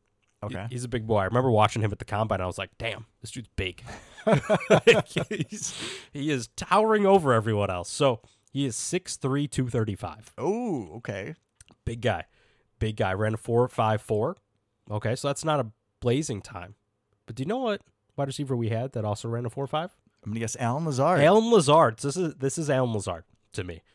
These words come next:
Speaker 2: That's why I picked him. He's a, he's a decent run blocker. Given that size, you can teach that up as well. Um,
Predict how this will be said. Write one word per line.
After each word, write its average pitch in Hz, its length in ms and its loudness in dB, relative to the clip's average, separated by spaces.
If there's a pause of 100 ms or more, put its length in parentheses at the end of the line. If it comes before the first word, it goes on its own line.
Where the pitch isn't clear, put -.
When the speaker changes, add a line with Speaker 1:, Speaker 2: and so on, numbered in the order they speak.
(240)
Speaker 2:
That's 107 240 -6
why 110 180 0
I - 20 -2
picked - 260 -6
him. 90 120 -8
He's 104 140 -8
a, 104 180 -2
he's 120 240 -10
a 117 60 -4
decent 113 460 -2 (260)
run 113 220 0
blocker. 107 560 -2 (320)
Given 113 180 -4
that 101 200 -2
size, 98 400 -4
you 98 80 -10
can 92 100 -12
teach 98 220 -12
that 95 160 -4
up 95 160 -8
as - 120 -14
well. 98 380 -4 (380)
Um, 90 400 -4